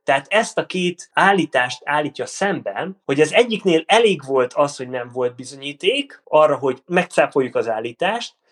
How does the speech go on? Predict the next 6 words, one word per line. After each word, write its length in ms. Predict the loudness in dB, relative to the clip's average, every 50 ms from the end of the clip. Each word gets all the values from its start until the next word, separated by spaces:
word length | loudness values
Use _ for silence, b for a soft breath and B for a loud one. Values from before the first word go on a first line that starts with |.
| _ _
a 60 | 0
másiknál 540 | 2 2 2 2 0 -2 -6 -4 -4 -2 -2
viszont 500 | -2 -4 -2 -2 -2 -2 -2 -4 -8 _ _
a 80 | -6
bizonyíték 560 | -2 -2 -2 0 0 -2 -2 -2 -4 -6 -4
hiánya, 600 | 0 2 4 4 6 6 6 6 6 4 4 0